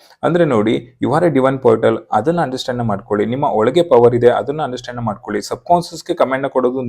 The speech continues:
ನೀವು, ನಿಮ್ಮ ಒಳಗಿನ ಶಕ್ತಿಯಿಂದ, ನಿಮ್ಮ ಡಿಪ್ರೋಗ್ರಾಮಿಂಗ್ ಇಂದ. ನೀವು ಕೆಲವೊಂದು ಮ್ಯಾನಿಫೆಸ್ಟೇಷನ್ ನಿಮ್ಗೆ ಇನ್ಸ್ಟಂಟ್ಲಿ ಆಗ್ಬೋದು, ಕೆಲವು ದಿನಗಳನ್ನ ತಗೊಬೋದು. ಆದ್ರೆ ನಿಮ್ಮ ಪ್ರೋಗ್ರಾಮಿಂಗ್ ಯಾವ ರೀತಿ ಇರುತ್ತೆ ನೋಡಿ, ಯಾವಾಗೆಲ್ಲ ನೀವು ಇನ್ನರ್ ಪ್ರೋಗ್ರಾಮಿಂಗ್ ಮಾಡ್ತೀರಾ,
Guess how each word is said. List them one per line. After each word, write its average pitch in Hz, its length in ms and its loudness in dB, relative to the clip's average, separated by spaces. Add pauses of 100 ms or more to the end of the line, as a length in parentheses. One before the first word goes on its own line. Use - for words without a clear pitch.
ನೀವು, 180 220 0 (880)
ನಿಮ್ಮ 143 140 -2 (100)
ಒಳಗಿನ 156 260 2 (100)
ಶಕ್ತಿಯಿಂದ, 139 400 -2 (100)
ನಿಮ್ಮ 143 220 0
ಡಿಪ್ರೋಗ್ರಾಮಿಂಗ್ 175 680 4
ಇಂದ. 180 140 -2 (840)
ನೀವು 202 220 6 (120)
ಕೆಲವೊಂದು 180 400 6
ಮ್ಯಾನಿಫೆಸ್ಟೇಷನ್ 143 540 -2
ನಿಮ್ಗೆ 131 240 -2
ಇನ್ಸ್ಟಂಟ್ಲಿ 151 440 -2
ಆಗ್ಬೋದು, 143 320 -2 (320)
ಕೆಲವು 135 260 4
ದಿನಗಳನ್ನ 147 420 2
ತಗೊಬೋದು. 135 400 0 (400)
ಆದ್ರೆ 101 380 0 (240)
ನಿಮ್ಮ 170 140 0 (140)
ಪ್ರೋಗ್ರಾಮಿಂಗ್ 135 520 2 (100)
ಯಾವ 110 160 4
ರೀತಿ 110 200 -4
ಇರುತ್ತೆ 98 280 -2
ನೋಡಿ, 117 220 -2
ಯಾವಾಗೆಲ್ಲ 147 520 4
ನೀವು 143 200 -4
ಇನ್ನರ್ 135 240 -4
ಪ್ರೋಗ್ರಾಮಿಂಗ್ 131 440 -4
ಮಾಡ್ತೀರಾ, 120 320 -6